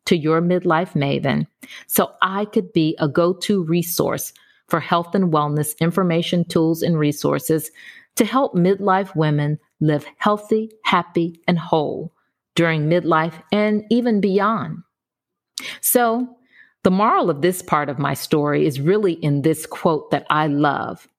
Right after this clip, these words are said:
and it's that it's never too late to be what you might have been.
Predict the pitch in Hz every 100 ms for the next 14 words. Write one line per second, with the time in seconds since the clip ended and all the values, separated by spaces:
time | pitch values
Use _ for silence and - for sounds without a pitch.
0 | _ - - _ - 165 160 151 - 160
1 | 151 - 170 - 151 165 175 185 220 247
2 | 277 - 190 175 180 196 220 147 139 -
3 | - _ _ - 160 135 190 143 135 185
4 | _ - 156 160 160 151 139 143 - 139
5 | 127 135 123 -